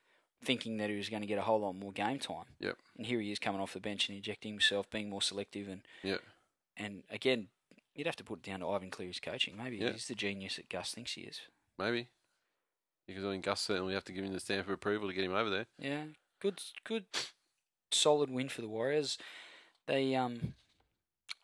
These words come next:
Speaker 1: I don't know. They, I don't know if they can do it four weeks in a row, but I'm not gonna put at least one win in the finals beyond them, so they
Speaker 2: Yeah,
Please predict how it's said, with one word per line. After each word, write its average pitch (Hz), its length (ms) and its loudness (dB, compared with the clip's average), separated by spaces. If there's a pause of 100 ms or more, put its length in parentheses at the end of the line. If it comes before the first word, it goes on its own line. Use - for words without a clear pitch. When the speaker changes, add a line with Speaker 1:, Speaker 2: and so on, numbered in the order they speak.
(720)
Speaker 1:
I - 60 6
don't 214 100 6
know. 180 200 12 (200)
They, 156 180 2 (300)
I 151 80 4
don't 202 80 4
know 202 100 12
if 180 60 10
they 170 140 12
can 156 80 6
do 151 120 8
it 143 60 6
four 143 240 10
weeks 139 240 8
in 123 60 2
a 120 60 2
row, 127 380 8
but 123 260 10 (920)
I'm 127 80 -2
not 147 140 2
gonna 127 160 2
put 135 260 2 (420)
at 110 160 -2
least 120 220 2
one 117 300 4
win 113 160 0
in 107 100 -2
the 104 60 -4
finals 110 380 -2
beyond 101 320 -6
them, 104 140 -14
so - 240 -4 (960)
they 120 100 -2
Speaker 2:
Yeah, 143 80 4